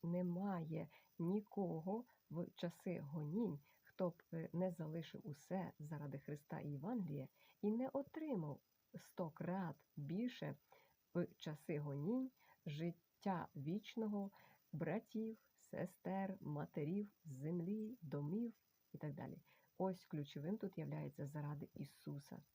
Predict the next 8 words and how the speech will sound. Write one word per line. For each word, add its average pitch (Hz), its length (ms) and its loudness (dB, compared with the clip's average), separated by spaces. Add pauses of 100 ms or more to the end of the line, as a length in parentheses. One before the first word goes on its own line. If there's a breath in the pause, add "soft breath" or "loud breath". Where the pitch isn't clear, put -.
(140)
і 151 80 -2
заради 151 380 -2
Євангелія. 151 640 0 (480 loud breath)
І 175 180 2
багато 165 440 2
навіть 156 300 0
стали 151 300 0
служителями 147 880 -2